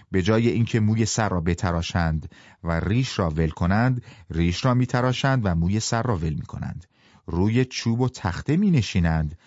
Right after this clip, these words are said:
و ما روی زمین می‌نشینیم. با کارد و چنگال غذا می‌خورند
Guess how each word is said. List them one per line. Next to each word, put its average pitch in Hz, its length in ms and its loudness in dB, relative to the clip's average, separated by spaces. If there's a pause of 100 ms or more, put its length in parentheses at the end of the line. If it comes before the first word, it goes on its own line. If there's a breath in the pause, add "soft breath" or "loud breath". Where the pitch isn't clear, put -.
(280 soft breath)
و 76 100 -4
ما 85 180 2
روی 120 280 0
زمین 92 400 2
می‌نشینیم. 123 600 0 (500 soft breath)
با 101 140 -2
کارد 92 380 -2
و 92 40 0
چنگال 101 560 0
غذا 107 280 2
می‌خورند 85 580 0